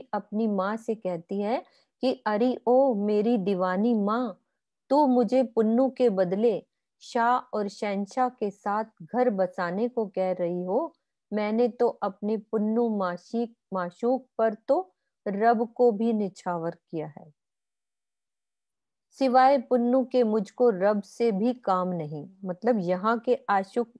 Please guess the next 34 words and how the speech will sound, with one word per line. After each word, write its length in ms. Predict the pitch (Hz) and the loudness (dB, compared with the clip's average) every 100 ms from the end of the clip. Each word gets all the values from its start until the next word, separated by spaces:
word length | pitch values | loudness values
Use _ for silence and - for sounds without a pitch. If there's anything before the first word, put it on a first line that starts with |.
| - | -10
माशूक 480 | 190 180 - 226 220 | -8 -8 -4 -4 -2
का 120 | 226 | -2
राजी 360 | 202 170 165 208 | 0 0 -2 -6
उदाहरण 540 | - 185 175 175 196 | -6 -6 -6 -4 -4
दे 140 | 170 156 | -4 -6
रहे 120 | 170 | -6
हैं 120 | 277 _ _ _ - | -8 _ _ _ -8
कि 40 | 240 | -2
वो 180 | 233 226 | -2 -2
कितनी 380 | 214 - 214 240 - _ _ _ _ _ - | -4 -4 -2 -2 -4 _ _ _ _ _ -4
उनकी 300 | 196 190 220 | -4 -2 -4
पक्की 420 | 196 185 - 196 | -4 -6 -6 -2
लगन 380 | 196 165 160 151 | 0 0 -2 -6
थी। 220 | - - _ _ _ _ _ _ - | -12 -16 _ _ _ _ _ _ 2
और 140 | 240 269 | 4 4
जैसे 480 | 226 247 247 302 381 - _ _ _ | 4 4 2 -2 -4 -6 _ _ _
बिहारिन 720 | 208 240 226 220 226 277 277 | -2 0 2 2 4 4 4
दास 400 | 220 214 240 269 _ _ _ | 4 4 4 0 _ _ _
हरि 280 | 233 233 254 | 2 4 2
को 180 | 254 262 | 2 0
कहती 440 | 254 214 190 220 214 | 0 -2 -2 -2 0
है 180 | 220 269 | 0 -2
कि 180 | 269 | -4
"हरि 300 | 233 202 208 208 | -4 -2 -2 0
दास 380 | 196 185 202 _ | 2 2 -2 _
की 140 | 247 | -8
सूरत 520 | 240 - 208 240 226 | -6 -4 2 2 0
बिना 320 | 190 190 202 | -4 -4 -4
मैं 200 | 208 202 - | -4 -6 -6
आपसे 440 | 185 170 - - 226 | -4 -4 -6 -6 -4
मिलाप 480 | 190 175 175 202 - - | -4 -4 -4 -4 -8 -12
नहीं 360 | 175 170 214 247 | -8 -6 -6 -4
कर 220 | 196 180 | -4 -4
सकता।" 440 | - 151 _ - | -6 -16 _ -18